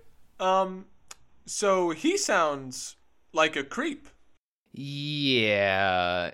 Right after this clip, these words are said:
Speaker 2: and since his release, he's had little to do with music. Mostly he seems to be writing a lot of books,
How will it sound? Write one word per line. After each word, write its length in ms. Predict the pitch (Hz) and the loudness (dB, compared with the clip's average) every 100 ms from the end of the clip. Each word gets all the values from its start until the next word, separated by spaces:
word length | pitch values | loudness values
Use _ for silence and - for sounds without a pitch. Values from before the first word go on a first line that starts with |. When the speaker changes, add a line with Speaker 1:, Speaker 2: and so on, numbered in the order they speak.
| - | -10
Speaker 2:
and 140 | 104 | -10
since 320 | - 170 160 | -6 -6 -6
his 160 | 165 135 | -8 -8
release, 560 | 110 101 104 127 - | -8 -6 -4 -4 -8
he's 260 | - 127 120 | -6 -8 -4
had 420 | 156 143 139 135 | 0 2 2 -2
little 460 | 127 147 160 180 170 | -8 -8 -4 -2 -2
to 180 | - 131 | -6 -2
do 160 | 117 | 0
with 160 | 104 92 | -2 -6
music. 540 | 92 90 82 76 - - | -8 -8 -8 -10 -10 -4
Mostly 360 | 160 175 - | -2 0 -4
he 200 | 170 123 | -8 -6
seems 280 | 110 123 120 | -6 -6 -8
to 60 | 131 | -8
be 120 | 123 | -8
writing 280 | 101 107 110 | -4 -2 -2
a 40 | |
lot 140 | 101 98 | -4 -4
of 160 | 101 | -4
books, 460 | 87 117 - - | -4 -6 -6 -8